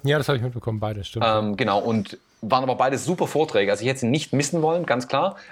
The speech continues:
Speaker 2: Ähm, man hat aber gemerkt, nach einem halben Tag ist dann schon so, die Konzentration sinkt dann einfach.
Speaker 1: Mhm.
Speaker 2: Ähm,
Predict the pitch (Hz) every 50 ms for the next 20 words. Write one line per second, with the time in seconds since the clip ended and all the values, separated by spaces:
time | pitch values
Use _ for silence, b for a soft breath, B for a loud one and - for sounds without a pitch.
0 | B _ - 110 110 107 107 107 95 - - - - 101 104 - 104 - 104 95
1 | 82 95 90 90 104 - - 98 101 95 90 - 90 95 95 95 - - 90 107
2 | 110 - - - 98 95 - 107 104 95 101 90 92 - - - - 107 101 -
3 | 104 95 - 95 95 - 104 104 104 95 98 113 123 123 - - 90 87 - -
4 | 82 76 - - 67 - - _ B B B B B B B B B - 127 90
5 | 90 87 90 87 85